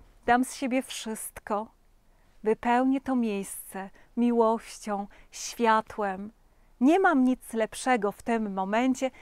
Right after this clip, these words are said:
dlatego wypełnię to mieszkanie, stworzę sobie moje miejsce mocy tutaj w środku tego piekła”. I gwarantuję ci, że jak tak do tego podejdziesz,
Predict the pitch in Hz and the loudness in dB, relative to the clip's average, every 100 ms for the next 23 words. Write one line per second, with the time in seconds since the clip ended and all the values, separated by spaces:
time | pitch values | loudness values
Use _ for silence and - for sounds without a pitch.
0 | - - 214 226 - 269 262 269 - _ | -18 -4 -2 0 0 0 2 0 -2 _
1 | _ - 262 254 - 311 320 330 330 - | _ -2 0 0 0 2 2 0 -6 -2
2 | 285 277 285 - - 214 202 208 - - | 0 2 0 -4 -2 0 0 -8 -10 -2
3 | 269 277 254 240 - 254 226 233 220 226 | 0 0 -2 -8 -6 -4 -4 -4 -2 2
4 | 254 262 254 254 233 226 214 202 - - | 4 4 2 -2 -2 -2 -2 -4 -8 -6
5 | 220 208 202 214 233 240 - - 294 285 | -4 -2 0 6 6 6 2 0 6 6
6 | - - - - - 311 302 302 294 285 | 6 -6 -20 -20 0 4 4 4 0 -2
7 | - - 240 226 - 254 - 190 196 220 | -6 2 4 4 0 -6 0 0 0 -4
8 | - 262 226 - - - - - _ _ | 2 6 6 4 -12 -12 -12 -18 _ _
9 | - - - - 277 220 269 302 311 311 | -20 -20 -20 -4 -2 2 6 6 6 4
10 | 285 294 294 262 - - 180 - - - | 2 2 4 2 0 -10 -12 -12 -18 -20
11 | - 226 247 240 - - 311 359 - 294 | -2 8 10 10 4 0 4 4 2 -2
12 | 262 233 220 226 - 220 185 196 185 - | 0 2 2 2 -2 -8 -4 -4 -4 -10
13 | 202 185 - | -18 -16 -16